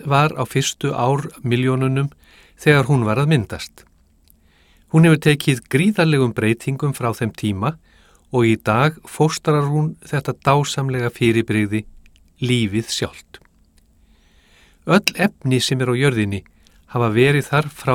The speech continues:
því að hún varð til, fyrir utan loftsteina sem hafa rekist á jörðina á leið sinni um geiminn. Tunglið,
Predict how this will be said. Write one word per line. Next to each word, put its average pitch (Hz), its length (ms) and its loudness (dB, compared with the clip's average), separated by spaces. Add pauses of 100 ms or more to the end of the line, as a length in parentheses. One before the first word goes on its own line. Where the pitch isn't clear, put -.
því 117 160 -4
að 95 60 -4
hún 110 160 -4
varð 95 260 -8
til, 113 180 -2 (880)
fyrir 123 300 0 (100)
utan 104 400 -6
loftsteina 127 760 -2 (440)
sem 143 180 0
hafa 127 240 2
rekist 127 480 -2
á 117 80 -4
jörðina 123 560 0
á 139 80 -6
leið 117 320 -2
sinni 101 300 -4 (100)
um 147 140 -2
geiminn. 82 340 -2 (1800)
Tunglið, 185 520 2